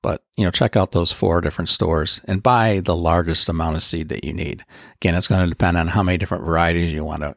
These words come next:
grow, how many microgreens you grow, but still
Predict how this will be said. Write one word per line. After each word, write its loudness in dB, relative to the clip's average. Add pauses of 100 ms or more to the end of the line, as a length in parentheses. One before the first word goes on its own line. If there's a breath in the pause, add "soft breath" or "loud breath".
(120)
grow, 2 (280 soft breath)
how -2
many -8
microgreens 0
you 0
grow, 2 (380 loud breath)
but -6
still -2